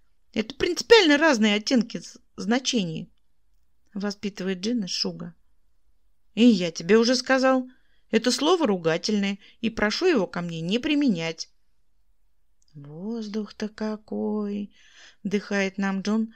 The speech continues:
спертые запахи весеннего цветения. «Красота! Ночью все ароматы острее, между прочим».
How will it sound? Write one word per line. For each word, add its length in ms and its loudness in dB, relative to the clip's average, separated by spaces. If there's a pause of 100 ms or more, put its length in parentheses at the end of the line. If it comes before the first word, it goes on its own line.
(160)
спертые 540 -12
запахи 440 -6
весеннего 520 -10
цветения. 760 -16 (720)
«Красота! 1120 -12 (760)
Ночью 420 0
все 240 0
ароматы 480 -2
острее, 540 -6
между 320 -10
прочим». 560 -14